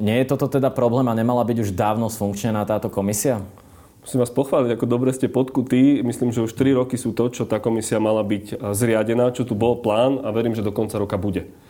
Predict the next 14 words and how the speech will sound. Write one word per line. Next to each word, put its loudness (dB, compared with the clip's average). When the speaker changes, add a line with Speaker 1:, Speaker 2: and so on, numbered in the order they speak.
Speaker 2:
Je 2
pripravený 2
už -4
legislatívny 0
návrh. 2
Tam 0
bol 4
najväčší 2
problém 2
pri -6
tej 0
komisii, 2
že, 0
e, 0